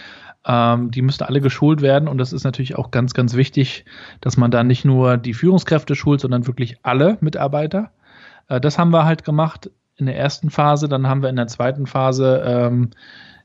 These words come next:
die, die Führungskräfte natürlich mitgenommen und, äh,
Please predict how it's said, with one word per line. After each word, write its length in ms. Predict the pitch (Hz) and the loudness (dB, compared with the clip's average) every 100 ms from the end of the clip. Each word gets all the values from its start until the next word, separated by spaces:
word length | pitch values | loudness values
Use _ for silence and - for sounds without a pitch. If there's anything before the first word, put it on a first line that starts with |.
| _ | _
die, 400 | 127 120 117 113 | 0 4 4 2
die 140 | 131 113 | 0 -2
Führungskräfte 840 | - 180 180 165 - 156 - 151 | 2 4 4 2 0 0 2 4
natürlich 360 | 143 135 139 147 | 4 2 0 0
mitgenommen 480 | 143 151 139 135 | 0 0 2 2
und, 340 | 143 139 131 131 | 0 0 0 -2
äh, 420 | 139 123 120 139 | -2 0 0 -2